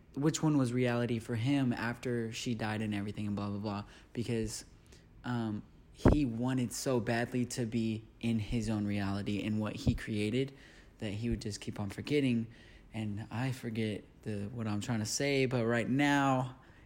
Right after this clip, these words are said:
it's, it's, okay, so the way that he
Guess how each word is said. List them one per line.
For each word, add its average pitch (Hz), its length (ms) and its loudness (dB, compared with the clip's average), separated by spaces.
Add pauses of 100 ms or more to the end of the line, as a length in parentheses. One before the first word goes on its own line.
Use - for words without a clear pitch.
it's, 120 440 -4 (100)
it's, - 240 -8 (120)
okay, 135 240 4
so 127 180 0
the 156 140 6
way 160 240 8
that 175 300 6
he 143 340 4